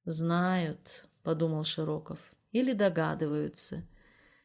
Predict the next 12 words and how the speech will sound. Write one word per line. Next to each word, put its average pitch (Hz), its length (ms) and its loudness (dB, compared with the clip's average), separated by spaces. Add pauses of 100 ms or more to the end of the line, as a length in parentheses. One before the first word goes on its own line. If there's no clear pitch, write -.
(120)
Неужели 190 540 8
баба 240 360 10
разбрехала?" 180 960 4 (1600)
Вспоминая 214 720 2
всё - 220 -2
это, 220 500 2 (440)
Логин 190 360 6
Андреевич 190 520 2
долго 226 460 6
не 170 120 4
мог 170 200 2
уснуть. 170 600 -2